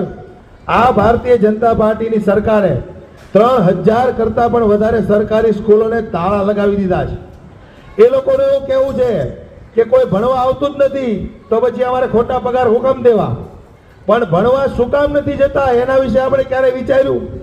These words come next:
કે સરકારી સ્કૂલમાં બાળકો ભણવા શા માટે નથી જતા?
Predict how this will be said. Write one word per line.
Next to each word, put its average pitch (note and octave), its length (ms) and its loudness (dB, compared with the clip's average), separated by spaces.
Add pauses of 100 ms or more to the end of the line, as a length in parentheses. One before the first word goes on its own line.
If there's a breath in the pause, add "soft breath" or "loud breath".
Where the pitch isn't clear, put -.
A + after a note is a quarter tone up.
(560)
કે A3+ 180 4
સરકારી A#3 600 -2
સ્કૂલમાં B3 640 -2
બાળકો A3+ 420 0
ભણવા A3 400 0
શા G3+ 200 0
માટે A3+ 280 -2
નથી A3 340 0
જતા? D3 300 0